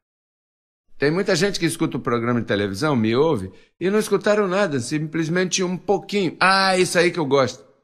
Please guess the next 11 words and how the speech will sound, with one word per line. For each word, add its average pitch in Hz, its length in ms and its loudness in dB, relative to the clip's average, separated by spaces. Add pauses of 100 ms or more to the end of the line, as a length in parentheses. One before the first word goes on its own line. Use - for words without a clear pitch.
(120)
E 143 80 -2
ainda 151 200 4
não 160 120 4
ouviram 160 400 2
nada, 139 340 0
né? 131 100 -10 (1800)
Mas 107 280 0
é 120 80 4
que 120 100 -4
são 117 180 0
escolhidos, 120 1000 2